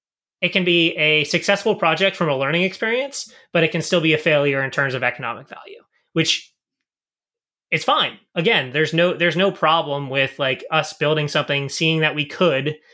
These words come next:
but finding that it actually didn't have the outcome we needed. So, like, well, then let's turn off the code, turn off the infrastructure, and, like, move on to the next thing. Um, but really that, that putting a time constraint on it, I think is, is the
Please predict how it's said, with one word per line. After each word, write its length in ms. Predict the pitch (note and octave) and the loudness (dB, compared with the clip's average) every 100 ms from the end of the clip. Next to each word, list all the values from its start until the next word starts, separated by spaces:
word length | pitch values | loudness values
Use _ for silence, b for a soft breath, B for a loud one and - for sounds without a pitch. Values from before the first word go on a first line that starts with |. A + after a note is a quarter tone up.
| b - | b -4
but 120 | C#3 | -2
finding 360 | F3 D#3 D3+ | 2 2 2
that 140 | C#3+ C#3+ | 2 2
it 80 | C3+ | 2
actually 320 | D#3+ - C3+ | 0 -2 0
didn't 220 | D#3+ C#3+ | 0 0
have 200 | C#3 D3+ | 0 0
the 140 | C#3+ | 0
outcome 340 | C3+ D3 D#3 C#3+ | -2 -2 -2 -4
we 140 | C3+ | -2
needed. 420 | D3+ A3 C#3 C#3 | -2 0 0 -2
So, 200 | - C#3 | -2 -2
like, 200 | C3 C3+ - | 0 -2 -2
well, 120 | C#3+ | -4
then 220 | C#3+ D#3+ | 0 0
let's 400 | D#3 D#3 - - _ _ _ _ | 0 0 -2 -10 _ _ _ _
turn 180 | - F3+ | 0 2
off 160 | E3+ F3+ | 2 0
the 60 | |
code, 320 | C#3+ D#3 D#3 | 0 2 2
turn 160 | D3+ D#3+ | 2 2
off 140 | D#3 | 2
the 100 | D#3 | 0
infrastructure, 540 | D#3 D3 - D3+ - D3+ | -6 -4 -2 0 0 0
and, 140 | C#3 | 0
like, 200 | C#3 C#3 | -2 -4
move 160 | C#3+ C#3+ | -2 -2
on 180 | C3+ C3+ | -2 -4
to 100 | D3+ | -10
the 60 | |
next 300 | A#2+ - - | -12 -14 -16
thing. 1000 | - _ _ _ _ _ _ _ _ C#3 | -20 _ _ _ _ _ _ _ _ -2
Um, 480 | C3+ C3 B2+ A#2+ A2+ _ _ _ _ - - | 0 0 -2 -8 -14 _ _ _ _ -20 -4
but 100 | D#3 | 0
really 320 | D#3+ E3+ D3+ | 4 4 4
that, 220 | C#3+ C#3 - C#3+ | 4 2 2 0
that 180 | C#3 - _ _ _ _ | -2 -2 _ _ _ _
putting 200 | G#3+ G#3 | 0 2
a 60 | D#3+ | 0
time 260 | - D3+ | 0 0
constraint 440 | D3+ F3 - F#3+ F#3 | 0 -4 0 0 0
on 140 | F#3+ | 0
it, 180 | G#3+ G#3 _ _ | 0 -2 _ _
I 80 | C#3+ | -6
think 220 | - D3 | 0 0
is, 220 | D3 B2+ | 2 -2
is 320 | - C#3 B2 A#2+ | -2 -2 -2 -2
the 580 | C#3 C3+ C3 B2+ B2 | -2 0 -2 -2 -4